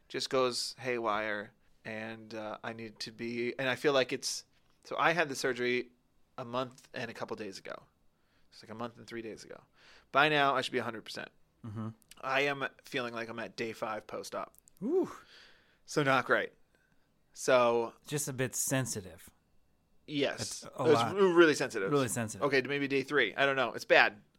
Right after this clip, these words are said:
Speaker 1: Um, it hurts to the touch. And my
Speaker 2: <laughs>
Speaker 1: son, who, uh, I've avoided,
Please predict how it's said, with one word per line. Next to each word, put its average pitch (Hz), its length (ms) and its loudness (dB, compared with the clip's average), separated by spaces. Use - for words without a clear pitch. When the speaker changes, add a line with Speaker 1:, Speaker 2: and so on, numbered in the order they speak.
Speaker 1:
Um, 127 460 2
it 139 100 -8
hurts - 300 -2
to 156 120 -2
the 139 100 -4
touch. - 520 -8
And 131 420 -2
my 127 140 -2
Speaker 2:
<laughs> - 20 0
Speaker 1:
son, 156 540 2
who, 156 320 2
uh, 143 400 2
I've 269 260 4
avoided, 139 640 6